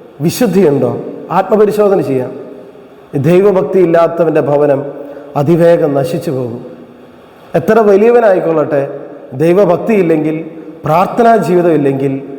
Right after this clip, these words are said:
നമ്മുടെ ജീവിതമായിക്കൊള്ളട്ടെ, ഭവനമായിക്കൊള്ളട്ടെ, അതിവേഗം നശിക്കും. അതുകൊണ്ട് പ്രിയപ്പെട്ടവരെ, നമ്മുടെ ജീവിതത്തിൻ്റെ ശക്തി, നമ്മുടെ ഭവനത്തിൻ്റെ ശക്തി എന്നൊക്കെ പറയുന്നത് നമ്മുടെ പ്രാർത്ഥനയുടെ ബലമാണ്,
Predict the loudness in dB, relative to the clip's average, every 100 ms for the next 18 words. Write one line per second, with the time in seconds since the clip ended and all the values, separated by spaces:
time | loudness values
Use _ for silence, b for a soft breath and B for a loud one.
0 | -12 -2 2 2 2 2 4 4 2 2
1 | 0 0 0 0 -2 B B -4 0 2
2 | 4 2 2 2 2 0 -2 -4 -8 -14
3 | -6 0 4 4 4 2 2 0 -2 -2
4 | -6 -10 -16 -14 -2 2 4 4 4 4
5 | 4 4 2 0 -4 -6 -4 -2 2 2
6 | 2 0 2 2 2 2 2 0 -2 0
7 | -2 -2 -8 -14 -18 -20 -20 -20 -20 -18
8 | -4 0 2 2 2 0 0 2 2 2
9 | 2 2 0 -2 -2 -2 -4 -10 -16 -20
10 | -20 -20 -10 -2 0 2 2 4 4 4
11 | 4 2 -2 -10 -12 -12 -6 0 2 2
12 | -2 -12 -14 -8 -2 0 -2 0 2 2
13 | 2 2 4 2 0